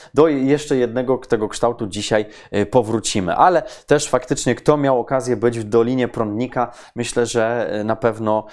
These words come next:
miał same pozytywne, e, wrażenia. E, warto rzeczywiście, e, tę, ten, e, Park Narodowy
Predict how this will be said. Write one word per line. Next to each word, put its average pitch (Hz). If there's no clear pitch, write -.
miał 110
same 123
pozytywne, 107
e, 101
wrażenia. 107
E, 113
warto 151
rzeczywiście, 120
e, 110
tę, 113
ten, 110
e, 104
Park 107
Narodowy 98